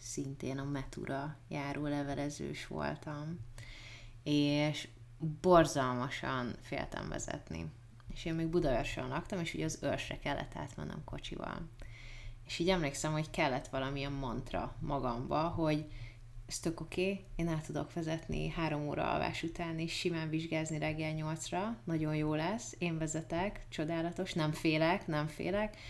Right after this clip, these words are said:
És így, ugye, az egómmal elkezdtem így a szabotázs akcióit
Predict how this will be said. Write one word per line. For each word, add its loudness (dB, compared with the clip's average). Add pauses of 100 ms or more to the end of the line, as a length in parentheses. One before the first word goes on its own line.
(960)
És 0
így, 8 (300)
ugye, 8 (380)
az 2
egómmal 6
elkezdtem 2
így 2
a 4
szabotázs 2
akcióit 0